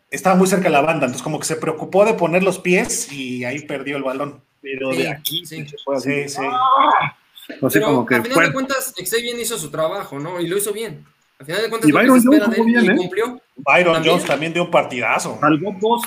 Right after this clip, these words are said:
Speaker 2: pases, uno en el touchdown se aventó,
Speaker 1: Touchdown.
Speaker 2: pero el largo es y la quitó. Ya era touchdown
Speaker 3: Creo
Speaker 2: ahí prácticamente.
Speaker 1: Bueno, los corners, los corners muy bien, este
Speaker 3: Igual,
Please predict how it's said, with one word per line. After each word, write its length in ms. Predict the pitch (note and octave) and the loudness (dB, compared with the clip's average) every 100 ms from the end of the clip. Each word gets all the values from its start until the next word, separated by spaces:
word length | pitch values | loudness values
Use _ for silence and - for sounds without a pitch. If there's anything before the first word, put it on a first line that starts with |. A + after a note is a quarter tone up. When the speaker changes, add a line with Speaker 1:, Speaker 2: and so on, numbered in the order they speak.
| - | 2
Speaker 2:
pases, 760 | G3+ G#3+ A3+ C4 D#4 - - _ | 2 2 0 -2 -2 -6 -20 _
uno 220 | E3+ A3 | 0 2
en 140 | G3+ E3 | 4 2
el 80 | D3+ | 2
touchdown 360 | F#3+ F3+ F#3 | 2 0 -2
se 80 | F#3+ | 0
aventó, 520 | D3+ D3 D3+ C#3 F#3 | 2 2 0 0 0
Speaker 1:
Touchdown. 100 | G3 | 2
Speaker 2:
pero 500 | F#3+ D#3 C#3 C3 B2 - - | 2 2 2 -2 -8 -14 -10
el 40 | D3+ | -2
largo 280 | F3+ E3+ F3 | -2 0 0
es 160 | G3 | -2
y 80 | F3 | -4
la 160 | C#3 A#2+ | -4 -4
quitó. 400 | B2+ A2+ D3+ D3+ _ - _ | -8 -4 -4 -4 _ -20 _
Ya 140 | B2+ | 0
era 160 | D#3+ E3+ | 2 2
touchdown 380 | E3+ D3 D3 E3 | -2 0 2 2
Speaker 3:
Creo 100 | C3+ | 2
Speaker 2:
ahí 100 | C#3+ | 0
prácticamente. 500 | D3+ C#3 - A2+ A#2 | -2 -2 -2 -2 0
Speaker 1:
Bueno, 120 | E3 | -2
los 120 | D#3 D#3 | -2 -2
corners, 400 | G#3 G#3+ G#3+ E3 | 0 0 -4 -4
los 180 | D3 | -4
corners 300 | - G#3 G3+ | 0 0 0
muy 160 | E3 F#3 | 0 0
bien, 380 | F3 F#3+ B3+ - | 2 2 0 -6
este 840 | D3+ B2+ - C3 C#3+ C3+ C3 B2 - | -10 -10 -10 -6 -4 -2 -4 -8 -6
Speaker 3:
Igual, 320 | F3+ G3+ A#3 | -2 0 0